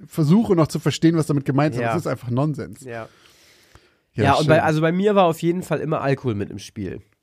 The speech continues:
Speaker 2: Also jetzt nicht, dass ich immer hackenvoll war, aber es war meistens wirklich, es war
Speaker 1: Wenn du getrunken hattest?
Speaker 2: war, also ich hatte was getrunken und es war auch echt immer Mond, Vollmond.
Speaker 1: Ah.
Speaker 2: Also vielleicht noch nicht voll Vollmond, aber so fast halt Vollmond.
Speaker 1: Okay.
Speaker 2: Ähm, und deswegen, also das hat auch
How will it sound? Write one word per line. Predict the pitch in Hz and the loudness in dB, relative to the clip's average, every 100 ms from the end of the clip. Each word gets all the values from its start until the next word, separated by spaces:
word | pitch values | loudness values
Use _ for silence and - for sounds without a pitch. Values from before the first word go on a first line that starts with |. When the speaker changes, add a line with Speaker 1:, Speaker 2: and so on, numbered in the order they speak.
| _ - | _ -4
Speaker 2:
Also | 120 117 | -2 2
jetzt | 127 117 | 0 0
nicht, | 160 165 | -2 -2
dass | 127 | -4
ich | 139 | -4
immer | 131 127 | -2 0
hackenvoll | 147 127 - 165 202 | 0 -2 -2 0 4
war, | 208 165 | 4 4
aber | 139 131 | 4 2
es | - 143 | 0 0
war | 131 127 | 0 0
meistens | 123 123 139 175 185 156 - | -4 0 0 0 -6 -10 -8
wirklich, | 160 127 | -6 -8
es | 139 127 | -6 2
war | 123 | 6
Speaker 1:
Wenn | 120 | 6
du | 117 | 4
getrunken | - 135 123 | 2 2 2
hattest? | 110 123 135 - | 2 2 -2 -2
Speaker 2:
war, | 123 | -2
also | 120 120 | -2 -2
ich | 127 | 0
hatte | 120 | 0
was | 120 | -2
getrunken | 123 - 180 180 175 | -6 -2 0 0 0
und | - 165 196 | 2 2 2
es | - - | -6 0
war | 135 147 | 2 4
auch | - - | 0 -4
echt | 147 - - | -6 -6 -8
immer | 117 143 | -2 -2
Mond, | 170 160 110 - _ | 2 2 2 -2 _
Vollmond. | - 143 104 98 - - - | -2 0 0 -4 -10 -20 -8
Speaker 1:
Ah. | 196 269 101 170 - _ | -2 -2 -2 -6 -14 _
Speaker 2:
Also | 131 139 123 | 2 2 0
vielleicht | 131 135 165 | 0 2 2
noch | 165 | 2
nicht | 147 - | 0 -2
voll | - 165 190 214 233 | 2 6 6 6 2
Vollmond, | - 214 220 233 220 226 247 247 | 2 4 6 4 6 6 6 4
aber | - 131 120 | 2 4 4
so | 117 | 0
fast | - 107 - - _ - | -2 -4 -4 -12 _ -4
halt | 98 85 | -4 -4
Vollmond. | - - 95 98 | -6 -6 -2 0
Speaker 1:
Okay. | 107 110 123 - - - | 0 0 -2 -6 -8 -6
Speaker 2:
Ähm, | 113 120 | -4 -2
und | 127 120 123 | -4 -4 -4
deswegen, | 113 120 104 - | -2 0 -2 -2
also | - 101 | 0 2
das | 110 117 | 0 0
hat | 127 | 0
auch | 123 | 0